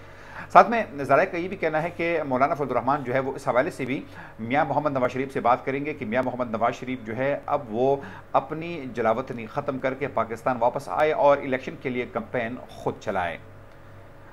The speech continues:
देखेंगे किस हवाले से, अ, क्या सूरत हाल बनती है और क्या अपडेट्स बनती है। लेकिन एक बात जो है, वो बहुत मुसल्लिम बात है कि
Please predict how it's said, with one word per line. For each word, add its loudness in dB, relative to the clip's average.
देखेंगे 2
किस -6
हवाले 2
से, 0
अ, 0
क्या 2
सूरत -2
हाल 4
बनती -4
है 0
और 2
क्या 6
अपडेट्स 0
बनती -8
है। 2
लेकिन 6
एक 0
बात 8
जो -2
है, 2
वो 2
बहुत 0
मुसल्लिम -4
बात 6
है 4
कि 6